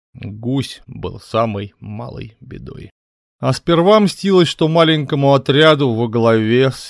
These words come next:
Филиппом де Лаленом, шамбеланом двора, предстоял просто неблизкий путь, но, впрочем, далёким его тоже не назвать, да и трудным вряд ли.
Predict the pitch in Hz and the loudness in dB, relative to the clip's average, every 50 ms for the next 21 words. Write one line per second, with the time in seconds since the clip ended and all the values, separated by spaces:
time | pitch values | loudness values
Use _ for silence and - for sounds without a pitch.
0 | - - 107 107 107 104 107 120 131 127 - 113 107 107 107 107 101 113 110 104 | -10 -6 -4 -2 -2 0 0 -2 -2 -2 -2 -4 -2 -2 -2 -2 0 0 0 2
1 | 104 107 107 104 107 117 127 131 123 117 104 104 - - - 107 104 104 92 104 | 2 2 2 2 2 2 0 0 0 -2 -4 -4 -8 -6 -6 -4 -4 -4 -2 -2
2 | 101 107 110 113 110 107 107 104 104 101 98 98 98 98 95 98 104 110 120 117 | 0 2 2 2 2 2 -2 -4 -4 -4 -4 -2 -2 -2 0 0 0 0 0 -2
3 | _ - 139 147 147 127 - - 139 139 160 165 160 151 139 _ - 156 170 160 | _ -4 -2 -2 -2 -6 -4 -2 -2 2 2 2 2 2 0 _ -2 0 0 -2
4 | - - - 139 139 147 143 131 135 151 151 135 - - 151 151 135 - 170 175 | -2 -4 -6 -6 -4 -4 -4 -4 -4 -4 -6 -6 -8 -10 -12 -12 -10 -8 -6 -4
5 | 143 120 95 - - _ _ - 131 135 151 175 190 202 185 - - - 151 160 | -4 -4 -6 -8 -16 _ _ -4 -2 2 2 4 4 2 2 0 -2 0 2 4
6 | 175 180 160 - 185 175 170 139 135 123 127 127 120 117 - 107 110 107 110 110 | 4 2 2 0 -2 -4 0 0 0 2 2 2 0 -2 -4 -4 -4 -4 -4 -4
7 | - - 131 101 95 101 95 95 95 90 95 98 101 92 101 104 107 131 135 127 | -6 -10 -12 -8 -8 -6 -6 -6 -6 -4 -4 -4 -4 -4 -6 -4 -2 0 0 0
8 | 120 113 - _ - 139 165 196 208 165 123 110 104 104 101 95 101 110 117 123 | -2 -4 -6 _ -6 -4 -4 -4 -6 -6 -6 -6 -6 -6 -6 -4 -2 -2 0 -2
9 | 113 - - 104 104 113 | -2 -4 -8 -6 -6 -6